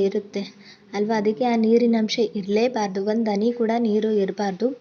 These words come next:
ಆರಿ ಇಟ್ಕೋಬೇಕು, ಒಂದು ಐದರಿಂದ ಆರು ನಿಮಿಷ ಹಿಡಿಯುತ್ತೆ ಇದನ್ನು ಅಷ್ಟು ಹಿಂಡೋದಕ್ಕೆ.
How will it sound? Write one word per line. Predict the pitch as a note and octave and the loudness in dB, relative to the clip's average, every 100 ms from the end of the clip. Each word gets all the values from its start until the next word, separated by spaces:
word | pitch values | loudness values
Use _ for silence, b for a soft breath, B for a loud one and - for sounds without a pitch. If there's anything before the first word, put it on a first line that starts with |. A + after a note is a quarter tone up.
| B B B - G#3 | B B B -6 0
ಆರಿ | A#3 B3+ | 2 2
ಇಟ್ಕೋಬೇಕು, | G#3 G#3 A3+ G#3+ G#3 A#3 | 2 0 -2 -2 0 2
ಒಂದು | A#3 - G3+ | 0 -2 0
ಐದರಿಂದ | G#3 G#3+ G#3+ A3 G3 | 0 2 0 0 -2
ಆರು | G3 G3+ | -2 -2
ನಿಮಿಷ | G3+ G3+ - | -2 -2 -2
ಹಿಡಿಯುತ್ತೆ | A3+ G3+ G#3+ G#3+ | 0 0 0 0
ಇದನ್ನು | G3+ G3+ G3 | -2 0 -4
ಅಷ್ಟು | F#3+ - A3+ | -6 -4 -2
ಹಿಂಡೋದಕ್ಕೆ. | G3+ G3 G3+ - | 0 -2 -4 -4